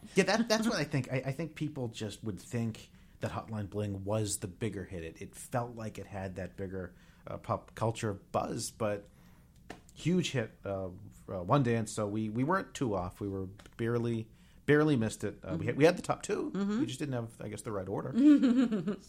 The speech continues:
Speaker 1: So that's pretty close.
Speaker 2: Mm-hmm.
Speaker 1: Um, we actually didn't mention on the podcast, uh, Don't Let Me Down by the Chainsmokers, which
Speaker 2: Mm-hmm.
Speaker 1: was number, uh, three for the summer. And I, I think that was one that it was a little under my radar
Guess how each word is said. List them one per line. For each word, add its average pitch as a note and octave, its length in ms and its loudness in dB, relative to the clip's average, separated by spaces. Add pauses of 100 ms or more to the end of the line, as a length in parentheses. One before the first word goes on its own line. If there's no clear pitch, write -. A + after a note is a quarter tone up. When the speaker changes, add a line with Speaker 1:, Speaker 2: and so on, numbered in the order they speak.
(100)
Speaker 1:
So C#3+ 80 -2
that's C3 200 4
pretty C3 180 -2
close. A2+ 280 -6 (140)
Speaker 2:
Mm-hmm. G3+ 240 2
Speaker 1:
Um, C3 300 2
we G3 100 8
actually A#3 280 4
didn't C#3+ 360 0
mention B2 460 -2
on G#2 140 -4
the G2+ 60 -4
podcast, G2+ 720 -6
uh, F#2 60 -4
Don't G#2+ 220 -2
Let A2 120 -8
Me G#2+ 80 -4
Down G#2 440 -4
by G2+ 120 -4
the F2+ 80 -10
Chainsmokers, G2+ 720 -6
which - 140 -2
Speaker 2:
Mm-hmm. - 580 -8
Speaker 1:
was A2+ 220 2
number, G#2+ 560 0
uh, F2+ 120 -6
three B2+ 500 -4 (420)
for D3 120 2
the B2 100 2
summer. C#3 380 4
And A2 380 0
I, A2 140 0 (100)
I A2+ 80 0
think C3 200 -2
that B2 160 0
was C3 140 0
one A#2+ 240 0
that G#2+ 140 -2 (220)
it G#2+ 100 -10
was G#2+ 140 -6
a A2 40 -2
little B2+ 280 -2
under C3 240 -2
my C3 280 -4
radar A2+ 500 -4